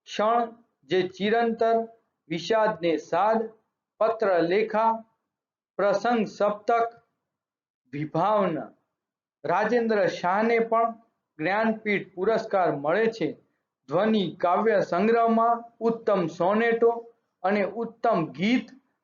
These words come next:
અને ઉત્તમ કવિતાઓ આપણે, આપણને મળે છે. તો મોરપીંછ એ બાળ ગીતનો કાવ્ય સંગ્રહમાંથી વિશેષ છે.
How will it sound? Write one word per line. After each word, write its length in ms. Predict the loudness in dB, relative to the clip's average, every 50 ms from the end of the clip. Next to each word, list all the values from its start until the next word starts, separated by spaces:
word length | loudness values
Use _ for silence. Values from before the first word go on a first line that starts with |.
| _ -4
અને 340 | -2 0 0 0 0 -2 -4 -6 -10
ઉત્તમ 480 | -10 -10 -10 -6 -2 0 2 2 0
કવિતાઓ 680 | 0 0 0 0 2 0 0 0 0 2 4 4 4 4
આપણે, 540 | 4 2 2 2 2 2 2 2 0 -2 -4 -16 _ _
આપણને 540 | -2 -2 0 0 0 0 0 0 2 0 0
મળે 400 | 0 -2 -2 -2 0 2 2 2 2
છે. 280 | 0 -2 -4 -6 -6 -8 _ _ _ _ _ _ -6
તો 80 | -4 -4
મોરપીંછ 800 | -2 0 2 2 4 4 4 2 0 0 0 0 0 -2 -4 -12 -20 _ _ _ _ _ -4
એ 100 | -4 -4
બાળ 360 | -2 0 0 0 2 2 2 0
ગીતનો 480 | -2 -2 -4 -4 -6 -6 -6 -4 -4 -4 -4 -6 -10 _ _ _
કાવ્ય 420 | -2 0 0 2 2 2 2 2
સંગ્રહમાંથી 960 | 2 0 0 0 0 2 2 2 2 2 2 2 0 0 -2 -4 -6 -6 -8 -8 -12
વિશેષ 500 | -14 -12 -6 0 2 2 2 2 -2 -8
છે. 240 | -12 -12 -12 -12